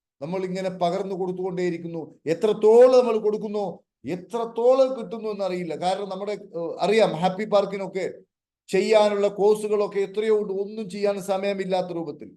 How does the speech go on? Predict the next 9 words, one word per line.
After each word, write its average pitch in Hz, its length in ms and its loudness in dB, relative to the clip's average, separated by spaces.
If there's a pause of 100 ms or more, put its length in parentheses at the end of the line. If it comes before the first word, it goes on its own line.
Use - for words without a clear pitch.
(1120)
അത്രയും 240 1040 0 (600)
എന്താ 180 200 2
പറയാ, 160 480 2 (340)
നമ്മൾ 220 280 4
എന്ത് 254 260 4
കൊടുക്കുന്നോ 247 600 4
അതിന്റെ 240 320 4 (460)
ഒന്ന് 233 320 -2
കൊടുത്താൽ 220 400 2